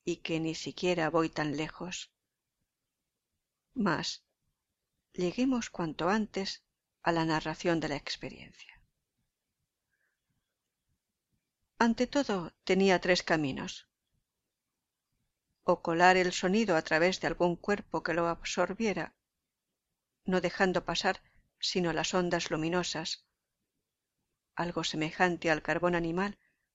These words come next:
para los colorantes químicos. O construir cuerdas tan poderosas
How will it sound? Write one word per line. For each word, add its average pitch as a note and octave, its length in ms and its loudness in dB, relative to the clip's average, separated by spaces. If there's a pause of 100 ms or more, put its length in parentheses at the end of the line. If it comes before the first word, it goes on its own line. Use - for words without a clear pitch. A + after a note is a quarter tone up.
para E3+ 180 0
los D#3+ 180 -2
colorantes D3+ 600 0
químicos. - 600 -10 (2250)
O F3+ 260 2
construir F3+ 640 2
cuerdas G3 540 0
tan E3+ 220 0
poderosas G#3+ 760 -2